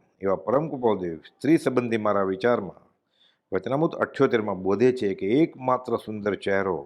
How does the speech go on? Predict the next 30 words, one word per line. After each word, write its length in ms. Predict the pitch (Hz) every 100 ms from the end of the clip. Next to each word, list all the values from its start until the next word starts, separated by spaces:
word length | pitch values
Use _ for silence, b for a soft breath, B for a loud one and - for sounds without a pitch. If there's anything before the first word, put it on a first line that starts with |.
| -
અને 160 | 85 87
સુંદર 380 | - 107 104 98
વર્ણ 420 | 87 104 104 85 - _ _ - - - _ -
જળ 240 | 92 117
પદાર્થનો 680 | - 98 101 92 - 78 78 _ _ _ _ b b -
તે 80 | 95
આત્માને 480 | 95 95 107 107 95
કેટલું 520 | - 107 - 165 151
બંધન 360 | 120 110 107
કરી 420 | 95 101 92 82 80 -
સંપત્તિહીન 720 | 101 98 107 101 82 113 113
કરે 260 | 98 87 82
છે, 200 | - - _ _ _ _ _
તે 160 | 131 147
આત્મા 460 | 131 117 - 104 95
કોઈ 280 | - 143
પણ 180 | 160 160
પ્રકારે 680 | 107 104 95 90 87 82 -
વિસારીશ 540 | 87 92 101 98 90 -
નહીં. 220 | 90 85 - _ _ _ _ _ _ -
સિદ્ધાંત 420 | 95 110 117 101
વાક્ય 420 | 107 107 - 123 123
ઉપદેશ 520 | 127 104 107 113 101
બોધ 180 | 123 151
તરીકે 340 | - 123 123
બોધ્યું 600 | 104 107 120 127 92 78 - _ b b b -
કે 80 |
યુવાવસ્થાનો 840 | 98 98 131 151 135 - 120 110 104
સર્વસંગ 600 | - 107 107 101 104 92
પરિત્યાગ 560 | - 110 117 98 82